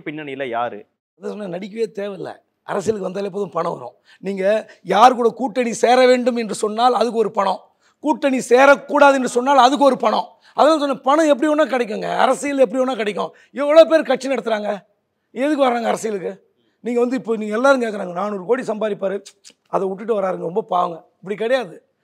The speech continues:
Speaker 2: அதுல வந்து ரொம்ப கஷ்டப்பட்டு ஹீரோயினை கட்டி பிடிச்சி, வில்லனோட சண்டை போட்டு, வெயில்ல மழையில் நனைஞ்சு ரொம்ப கஷ்டப்படணும். இது கஷ்டமே படாம சம்பாதிக்கிற டெக்னிக்கை ரெண்டு எலெக்ஷனா நீங்களும் பார்க்குறீங்க, நானும் பார்க்குறேன். அப்புறம் தெரியாத மாதிரியே கேள்வி கேட்கக்கூடாது.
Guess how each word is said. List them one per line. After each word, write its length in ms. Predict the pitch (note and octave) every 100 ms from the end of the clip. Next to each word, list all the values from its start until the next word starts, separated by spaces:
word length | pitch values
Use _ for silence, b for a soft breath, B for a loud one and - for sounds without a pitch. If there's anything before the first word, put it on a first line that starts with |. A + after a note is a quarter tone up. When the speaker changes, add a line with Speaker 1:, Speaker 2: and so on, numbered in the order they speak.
| b b
Speaker 2:
அதுல 240 | G3+ A3+
வந்து 180 | A#3 B3+
ரொம்ப 240 | G#3 G3+
கஷ்டப்பட்டு 580 | - F3+ G#3+ F3 G3 G3
ஹீரோயினை 300 | G3+ G#3 G3
கட்டி 260 | F#3+ F3+ A3
பிடிச்சி, 520 | E3 F3+ F3 G3+ F#3+ b -
வில்லனோட 360 | G3 G#3+ G#3
சண்டை 320 | F#3+ G3 G3+
போட்டு, 500 | F#3 G3 F#3 G3 G3 G3 _
வெயில்ல 380 | E3 A3 A3 G#3+
மழையில் 320 | G3 G3+ G3+
நனைஞ்சு 480 | F#3+ G3+ G#3 G3 G3+ - b
ரொம்ப 220 | A#3 D4
கஷ்டப்படணும். 600 | - A3 C4 F#3+ G3 E3+
இது 120 | G3+
கஷ்டமே 540 | A3 G#3+ - C4+ D4 D#4+
படாம 540 | A#3 A#3+ B3 C#4 D4+ B _ A3+
சம்பாதிக்கிற 420 | A3+ C4 A3 A3 F3+
டெக்னிக்கை 540 | A#3 A#3+ B3 D4 D#4+ - B
ரெண்டு 340 | A3+ A#3 A#3+
எலெக்ஷனா 220 | A#3+ C4
நீங்களும் 400 | B3+ A#3+ A#3+ B3
பார்க்குறீங்க, 300 | A3 A3 C4
நானும் 260 | C#4 A#3 A#3
பார்க்குறேன். 320 | G3 - C#3+ -
அப்புறம் 300 | B3+ C#4+ G#3
தெரியாத 380 | F#3 B3 C4+
மாதிரியே 240 | C4 C4 D4
கேள்வி 220 | A3+ A#3+
கேட்கக்கூடாது. 400 | G3 - D#3 B2+